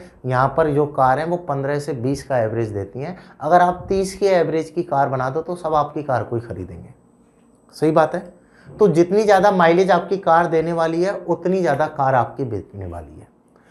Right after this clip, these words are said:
तो अब मुझे क्या करना है, ज़्यादा से ज़्यादा हीट को वर्क में कन्वर्ट करना है। मतलब मुझे हीट के लिए ऐसी साइकिल्स को सेलेक्ट करना है, ऐसे ऑपरेशन को फॉलो कराना है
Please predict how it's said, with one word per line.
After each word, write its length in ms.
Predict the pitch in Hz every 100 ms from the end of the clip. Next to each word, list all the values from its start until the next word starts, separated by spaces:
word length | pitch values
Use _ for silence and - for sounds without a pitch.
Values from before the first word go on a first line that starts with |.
| - _ -
तो 100 | 214 214 196
अब 80 |
मुझे 280 | 196 190 214
क्या 180 | 208 208
करना 280 | 202 196 202
है, 220 | 302 151
ज़्यादा 340 | 147 151 165 196
से 140 | 220
ज़्यादा 240 | 190 175 185
हीट 320 | 147 151 156
को 160 | 180 170
वर्क 320 | 139 143 143
में 120 | 160 156
कन्वर्ट 380 | 123 113 110 -
करना 320 | 92 85 85
है। 160 | 98 - _ _ _ - -
मतलब 640 | 147 160 185 226 - - 160
मुझे 240 | 160 202 196 139
हीट 420 | 165 170 190 -
के 100 | 202
लिए 240 | 190 190 214 - 160
ऐसी 340 | 151 156 220
साइकिल्स 540 | 214 170 151 151 175 -
को 160 | 185
सेलेक्ट 400 | 175 151 131 147 -
करना 240 | 143 143
है, 180 | 165 -
ऐसे 280 | 160 160 202
ऑपरेशन 540 | 180 165 165 160 170
को 120 | 160 175
फॉलो 320 | - 127 143
कराना 360 | 143 127 123 156
है 380 | 208 - -